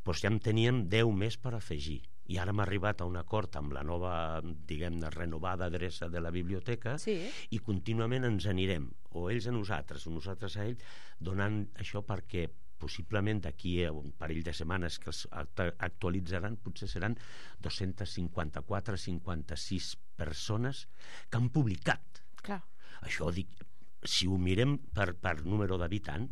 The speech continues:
Speaker 1: possiblement la nostra renta per càpita en cultura deu ser
Speaker 2: Sí, sí, elevadíssima. A més, sabem que el Prat també és una de les ciutats amb més clubs de lectura, per tant, eh, ens agrada i és per això que Tinta Blava havia de tenir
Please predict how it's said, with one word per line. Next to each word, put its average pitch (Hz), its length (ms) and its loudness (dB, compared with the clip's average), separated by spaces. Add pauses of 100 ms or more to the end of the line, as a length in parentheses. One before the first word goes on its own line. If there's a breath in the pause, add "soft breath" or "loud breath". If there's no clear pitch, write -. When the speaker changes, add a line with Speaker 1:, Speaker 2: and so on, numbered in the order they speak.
(120)
Speaker 1:
possiblement 95 560 0
la 87 100 0
nostra 90 520 -2
renta 92 580 0
per 98 160 0
càpita 98 400 0
en 101 100 2
cultura 104 540 2
deu 98 160 0
ser 90 220 -2 (180)
Speaker 2:
Sí, 233 160 2
sí, 170 140 0 (180)
elevadíssima. 160 800 6 (320 loud breath)
A 165 100 6
més, 156 160 2
sabem 180 320 2
que 196 80 0
el 185 80 2
Prat 156 160 -2
també 151 240 0
és 139 80 -4
una 143 380 0
de 139 100 0
les 139 160 -2
ciutats 147 380 -2
amb 139 100 -2
més 147 240 0
clubs 147 240 -2
de 143 80 2
lectura, 247 400 4
per 180 240 4
tant, 233 240 6
eh, 190 300 0 (320)
ens 175 180 2
agrada 190 540 8 (100)
i 190 160 2
és 185 160 0
per 170 140 2
això 175 260 -2
que 156 160 0 (540)
Tinta 160 260 0
Blava 156 300 4
havia 151 180 0
de 143 160 0
tenir 143 220 -2